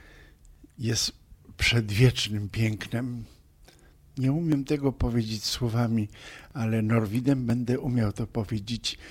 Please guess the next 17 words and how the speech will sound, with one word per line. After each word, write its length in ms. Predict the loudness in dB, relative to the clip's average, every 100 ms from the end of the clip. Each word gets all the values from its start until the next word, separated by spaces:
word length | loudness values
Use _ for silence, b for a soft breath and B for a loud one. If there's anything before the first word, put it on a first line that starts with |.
| B B -10
i 80 | -6
będę 360 | -2 -2 0 -2
mówił 440 | -2 -2 -2 -2 -10 B B B B
językiem 600 | 0 2 2 -2 -2 -2
tych 300 | 0 -2 -2
ludzi, 280 | -4 -4 -6
którzy 320 | -6 -6 -6
powiedzieli 580 | -4 -4 -4 -4 -2 0
o 120 | 0
Bogu 380 | 0 -2 0 -4 -6 B B B
jak 240 | -2 -2 0
najpiękniej 840 | -2 0 0 0 -2 -4 -4 -4
i 40 |
którzy 360 | -10 -6 -4 -2
się 180 | -2 0
zachwycili 840 | 0 0 -2 -8 -4 -4 -4 -6
Bogiem. 420 | -6 -10 -12 -18